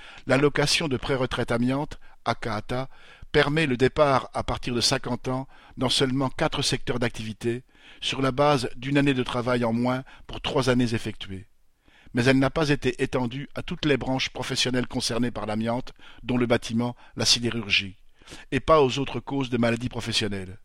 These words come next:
Et puis, elle est le plus souvent trop modique. La loi Woerth, qui, si elle était appliquée, aggraverait la condition des travailleurs victimes de l'amiante,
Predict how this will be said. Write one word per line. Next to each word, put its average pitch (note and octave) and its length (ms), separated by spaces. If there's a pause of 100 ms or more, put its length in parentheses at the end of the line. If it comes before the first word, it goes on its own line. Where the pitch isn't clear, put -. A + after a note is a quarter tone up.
(460)
Et A#2+ 100
puis, C#3 340 (340)
elle B2 180
est C3+ 100
le A#2 100
plus - 160
souvent B2 340
trop - 180
modique. G2+ 520 (920)
La A#2+ 80
loi B2+ 180
Woerth, D3 540
qui, D3+ 220 (100)
si - 220
elle A#2 80
était A#2 200
appliquée, B2 480 (320)
aggraverait C#3 520
la C3 100
condition B2+ 480
des A#2+ 80
travailleurs A#2+ 480
victimes A2+ 340
de A2 80
l'amiante, A2+ 520